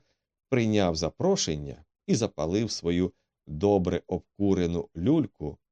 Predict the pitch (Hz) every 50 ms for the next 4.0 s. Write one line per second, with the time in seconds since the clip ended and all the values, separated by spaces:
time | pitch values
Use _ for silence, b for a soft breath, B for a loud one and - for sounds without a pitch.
0 | _ - 95 87 85 85 95 98 92 85 76 69 67 - - - _ _ _ _
1 | _ _ _ _ - 240 - - 151 135 139 123 - - - 92 82 - - -
2 | 135 190 196 190 - _ _ _ _ _ _ _ - - - 95 92 117 113 98
3 | - - 98 87 80 87 80 _ - 98 95 90 90 87 82 - - - 82 78